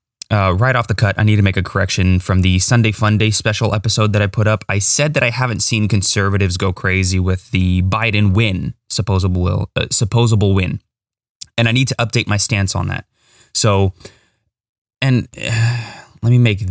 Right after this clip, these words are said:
let me make this known right off the cut. I'm recording this one at midnight, well, one o'clock in the morning because I'm not good with time management.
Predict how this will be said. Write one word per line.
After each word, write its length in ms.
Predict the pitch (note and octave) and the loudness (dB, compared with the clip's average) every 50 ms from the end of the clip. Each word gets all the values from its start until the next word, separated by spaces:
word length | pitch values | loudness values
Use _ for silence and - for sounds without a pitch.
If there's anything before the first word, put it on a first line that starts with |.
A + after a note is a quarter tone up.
| F#2 - | -6 -2
let 120 | - A#2 C3 | 2 2 2
me 200 | C3 - - - - | 4 2 0 -2 0
make 260 | G#2+ A2+ G#2+ G2+ - | 0 0 0 0 0
this 220 | A#2+ A#2+ B2 - | 0 0 0 2
known 260 | - G#2 G2 G2 G2 F#2+ | 2 2 2 4 2 2
right 140 | F#2 F2+ | 2 0
off 120 | F#2 F#2 - | 0 -2 -2
the 80 | G2 | -4
cut. 200 | F#2+ - A#2 G#2+ - | -4 -2 -4 -2 0
I'm 140 | B2+ D3 D#3 | 0 2 2
recording 380 | C#3+ - - A#2+ A#2 A2+ A2 | 0 0 0 0 2 2 2
this 160 | G#2 G2 - | 0 0 0
one 160 | G#2+ G2+ F#2+ - | 0 0 0 2
at 260 | - G2+ F#2+ - - | 0 -2 -2 -2 -2
midnight, 500 | - G#2 G#2 G#2 G2 F#2 F#2 F2+ E2+ - _ _ | 0 0 2 2 2 0 0 -2 -4 -8 _ _
well, 320 | G2+ G2 F#2+ F#2+ F#2 - - - | -2 0 0 0 -2 -4 -6 -2
one 200 | G2+ G#2 G#2+ G#2 | 0 2 2 2
o'clock 460 | G2+ - G#2+ F#2+ F#2 F2 - - - _ _ _ _ _ _ _ - | 0 0 0 0 0 -2 -4 -6 -14 _ _ _ _ _ _ _ -4
in 80 | F#2+ F#2 | -2 0
the 60 | E2 | 2
morning 340 | G2+ A#2 B2 A#2+ A2 A2 G#2 | 4 4 4 4 4 2 2
because 880 | G#2 F#2+ - G#2+ G2 G2 G2 G2 G2 F#2+ G2 F#2+ F#2+ - - - - - _ _ _ _ _ _ _ _ _ _ _ _ _ _ _ _ _ _ _ _ _ _ _ _ _ _ _ _ _ _ _ _ _ _ _ _ _ _ _ _ _ _ _ _ _ _ _ _ _ _ _ _ _ _ _ _ _ _ _ _ A2 | 0 0 0 0 0 2 2 2 2 2 2 0 0 0 -2 -2 -4 -8 _ _ _ _ _ _ _ _ _ _ _ _ _ _ _ _ _ _ _ _ _ _ _ _ _ _ _ _ _ _ _ _ _ _ _ _ _ _ _ _ _ _ _ _ _ _ _ _ _ _ _ _ _ _ _ _ _ _ _ _ -2
I'm 140 | A2+ A2+ A2+ | 0 0 2
not 160 | A2 G#2+ - | 0 0 0
good 140 | - G#2 G2 | 0 -2 0
with 100 | G2+ - | 0 0
time 220 | - G2+ G2 G2 | 0 0 0 0
management. 460 | G2+ G2 G2 G2 F#2+ F2+ F#2+ G2 - | 0 0 0 0 -2 -2 -4 -8 -12